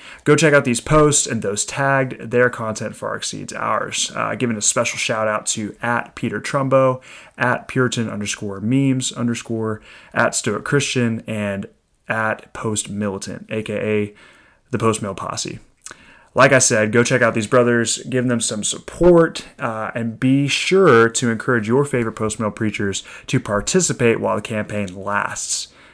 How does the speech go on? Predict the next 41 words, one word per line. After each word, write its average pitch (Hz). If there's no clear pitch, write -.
Uh, 98
that 117
is 101
till -
the 98
end 101
of 98
the 98
month, 101
which -
is 113
two 180
more 143
Saturdays. 101
Pastor 120
Dale 107
Partridge, 139
Joel 127
Webbin, 127
uh, 139
and 151
maybe 170
even 151
Grandpappy 139
Pastor 127
Doug 123
Wilson. 113
Go 123
give 117
a -
shout 123
out 123
to -
these 120
guys, 120
tag 117
them, 120
encourage 117
them 110
to 101
join, 123